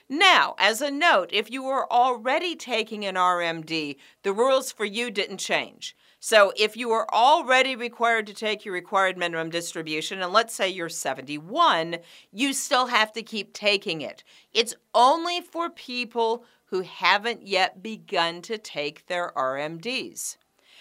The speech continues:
So people have received letters from their brokerage houses saying you have to take an R M D.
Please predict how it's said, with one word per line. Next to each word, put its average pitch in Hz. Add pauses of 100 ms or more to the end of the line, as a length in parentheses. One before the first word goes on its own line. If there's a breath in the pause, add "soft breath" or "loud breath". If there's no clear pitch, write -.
(120)
So 285
people 370
have 349
received 339
letters 196
from 190
their 240
brokerage 220
houses 165
saying 151
you 214
have 165
to 208
take 151
an 160
R 143
M 165
D. 240